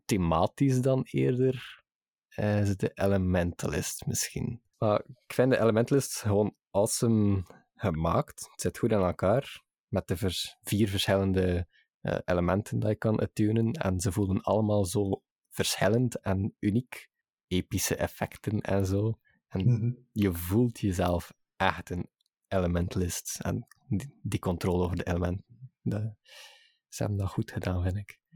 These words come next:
Speaker 2: Ja, ja,
Speaker 1: Eh.
Speaker 2: klopt. Ja, Elementalist was ook mijn, eh, mijn oorspronkelijke main.
Speaker 1: Ja,
Speaker 2: Ik
Speaker 1: ja,
Speaker 2: ben
Speaker 1: ja.
Speaker 2: altijd, gelijk dat Matthias de, altijd een warrior kiest,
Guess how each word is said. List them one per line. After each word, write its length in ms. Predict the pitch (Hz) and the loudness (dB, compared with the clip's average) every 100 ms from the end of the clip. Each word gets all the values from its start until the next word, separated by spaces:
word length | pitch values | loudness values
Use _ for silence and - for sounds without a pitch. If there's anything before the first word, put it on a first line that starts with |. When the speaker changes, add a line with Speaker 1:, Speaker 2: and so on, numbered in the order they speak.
| - | -8
Speaker 2:
Ja, 300 | - 123 120 | 0 2 2
ja, 260 | 117 104 98 | 0 0 0
Speaker 1:
Eh. 60 | 98 | -2
Speaker 2:
klopt. 440 | 107 - - - _ _ _ _ _ | -4 -6 -12 -20 _ _ _ _ _
Ja, 300 | 113 113 - - | 2 2 0 2
Elementalist 640 | 110 104 117 123 123 - | 6 6 6 6 4 4
was 180 | 107 117 | 2 2
ook 240 | - - 113 | 0 -2 2
mijn, 380 | 104 104 104 | 4 6 6
eh, 460 | 101 98 98 98 - | 6 6 2 0 0
mijn 160 | 101 98 | 2 4
oorspronkelijke 640 | 98 - 101 101 98 - | 4 2 2 2 0 0
main. 440 | 95 98 101 101 - _ - | 0 2 0 -2 -10 _ -2
Speaker 1:
Ja, 140 | 104 | 2
Speaker 2:
Ik 100 | 101 | 4
Speaker 1:
ja, 60 | 101 | 4
Speaker 2:
ben 100 | 98 | 6
Speaker 1:
ja. 60 | 101 | 4
Speaker 2:
altijd, 520 | 101 98 - - - | 2 2 4 2 2
gelijk 300 | - 104 98 | -2 2 4
dat 120 | 98 | 4
Matthias 500 | 98 98 - 98 - | 4 2 0 0 0
de, 260 | - 101 107 | 2 2 2
altijd 300 | - 107 107 | 2 2 2
een 100 | 101 | 2
warrior 360 | 95 98 104 101 | 4 6 4 2
kiest, 500 | - - - - - | -2 0 0 -2 -10